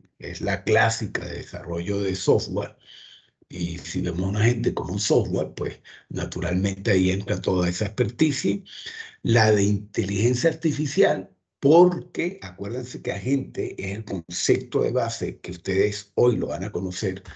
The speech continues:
más a profundidad, porque hoy lo vamos a dedicar al concepto de agente, y toda la parte de programación distribuida,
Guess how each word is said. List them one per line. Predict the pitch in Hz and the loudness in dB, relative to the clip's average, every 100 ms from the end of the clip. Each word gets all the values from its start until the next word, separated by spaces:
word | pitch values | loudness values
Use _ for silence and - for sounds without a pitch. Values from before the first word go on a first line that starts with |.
| - - - | -20 -20 -8
más | - 87 | -2 -2
a | 90 | -2
profundidad, | - 101 107 110 143 - - - | -4 -2 0 4 4 4 0 -6
porque | 87 - | -8 -6
hoy | - | -6
lo | 82 | -4
vamos | 85 87 92 | -4 -2 -2
a | 104 | -2
dedicar | - 107 104 | -2 -4 -4
al | - | -6
concepto | - - 87 85 101 92 | -8 -6 -6 -4 -4 -2
de | 87 | 0
agente, | 101 95 87 139 147 - - - - _ - - | 0 0 0 -6 -8 -12 -20 -20 -20 _ -20 -2
y | - 190 180 | 4 4 6
toda | 123 117 | 2 4
la | 110 | 0
parte | - 92 107 | -2 -6 -6
de | |
programación | - 113 - 92 - 90 | -4 -4 -4 -8 -6 -8
distribuida, | 85 - - - 80 - - | -6 -8 -8 -6 -4 -6 -8